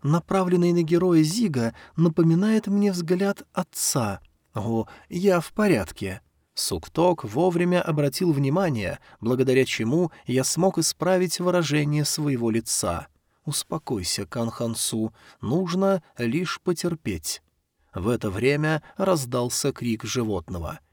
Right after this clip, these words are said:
«Кю, кю!» «Это же радужная лиса!» Фантазийное дикое животное, которое не классифицируется как монстр, потому что существуют как самки, так и самцы,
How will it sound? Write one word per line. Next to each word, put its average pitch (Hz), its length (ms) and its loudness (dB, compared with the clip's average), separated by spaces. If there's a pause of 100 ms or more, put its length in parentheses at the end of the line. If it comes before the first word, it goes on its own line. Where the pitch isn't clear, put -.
(100)
«Кю, 240 360 -2 (280)
кю!» 415 360 -4 (380)
«Это 110 240 -6
же 135 280 0 (200)
радужная 180 680 4
лиса!» 202 580 2 (440)
Фантазийное 123 880 0
дикое 139 420 2
животное, 123 720 -2 (200)
которое 196 480 4
не 190 160 0
классифицируется 180 1000 0
как 170 220 -2
монстр, 175 640 -2 (220)
потому 120 320 0
что - 180 -4
существуют 151 720 0
как 143 220 -2
самки, 156 600 -2 (200)
так - 220 -4
и - 20 0
самцы, 170 680 0